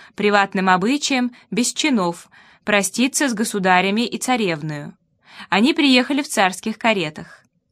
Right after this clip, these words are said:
В Крестовой палате встретили их ближайший стольник князь Алексей Васильевич Голицын, сын оберегателя, и думный дьяк Фёдор Леонтьевич Шакловитый. У комнатных дверей сам оберегатель.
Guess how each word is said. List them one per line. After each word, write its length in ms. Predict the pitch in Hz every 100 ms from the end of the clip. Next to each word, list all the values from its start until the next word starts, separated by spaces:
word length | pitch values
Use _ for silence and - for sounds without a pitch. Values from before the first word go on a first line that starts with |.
| _ - -
В 120 | - -
Крестовой 600 | 240 233 - 233 196 190
палате 600 | 208 226 311 - 185 160 -
встретили 560 | - - 247 269 311 277
их 120 | 254
ближайший 580 | 214 240 214 196 - 202
стольник 560 | - 220 190 185 180
князь 300 | - 208 190
Алексей 440 | 196 185 - 208 190
Васильевич 540 | 185 185 185 175 175
Голицын, 600 | 180 190 294 302 185 165 - _
сын 280 | - 277 208
оберегателя, 760 | 175 180 185 165 160 160 156 - - _
и 140 | - 214
думный 380 | 196 302 285 269
дьяк 340 | 226 240 262
Фёдор 360 | - 196 196 254
Леонтьевич 600 | 240 202 196 226 233 233
Шакловитый. 880 | 277 269 269 254 233 165 156 147 _ _ _ _ _ - -
У 120 | - 220
комнатных 540 | 254 220 196 196 196
дверей 460 | 190 208 269 302 -
сам 320 | - 220 196 202
оберегатель. 720 | 226 254 220 170 156 - -